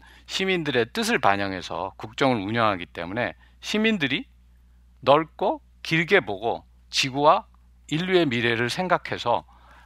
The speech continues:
어, 각국 정부들로부터 지금 당장 내년, 내후년 선거만 생각하지 말고 삼십 년 후에 인류가, 지구가 어떻게 될지 이런 것을 우리 정부가,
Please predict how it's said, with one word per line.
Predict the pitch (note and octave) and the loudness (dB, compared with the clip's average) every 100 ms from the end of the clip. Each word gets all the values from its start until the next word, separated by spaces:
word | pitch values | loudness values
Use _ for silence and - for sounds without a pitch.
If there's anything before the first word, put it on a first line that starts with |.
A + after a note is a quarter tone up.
| _ - | _ -16
어, | G1+ G1+ - _ _ _ - | -14 -14 -20 _ _ _ -8
각국 | - - D3+ | -6 -4 -4
정부들로부터 | - A#2+ C#3+ C3+ A2+ F#2+ E2+ - D3+ _ _ - | 0 0 0 -2 -2 -2 -4 -4 -4 _ _ -10
지금 | E3+ G3 | -4 -4
당장 | - G#2+ A2+ D#3 A#3+ _ _ _ _ _ _ - | -2 -2 2 2 0 _ _ _ _ _ _ -4
내년, | A#2+ C#3+ F#3 A3+ | 2 4 4 0
내후년 | C3+ G#2+ B2 D#3 A#3 | 0 0 2 0 0
선거만 | - A#3+ A3+ G3+ | 0 0 2 2
생각하지 | F3 F#3 D#3 C3 E3+ | 0 0 0 0 0
말고 | F#2 F2+ F#2 D#3 - _ _ | 0 0 -2 -2 -2 _ _
삼십 | - A3 A3+ G#3 A#3 | -4 -2 0 0 0
년 | E3+ G#2+ | 0 -2
후에 | F#2+ A#3 _ _ - | -4 -6 _ _ -12
인류가, | A#2 B2 A#2 A2 E3 - - - _ _ - | -8 -6 -6 0 0 0 -20 -20 _ _ -6
지구가 | - B2 A#2 C#3 A#3+ - | -4 -4 -2 -2 -2 -6
어떻게 | B2 B2+ E3+ | -10 -6 -4
될지 | C3+ G#2 - D#2+ - _ _ | -2 -4 -6 -14 -16 _ _
이런 | D3+ F#3+ G3+ F#3+ | -2 2 2 2
것을 | C#3+ B2+ F#3+ G#3+ G#3 _ _ | 0 0 -2 -6 -10 _ _
우리 | A#2+ B2 | -8 -6
정부가, | A2+ G#2+ G#2+ F#2+ A#2 D3 | -4 -4 -6 -2 2 2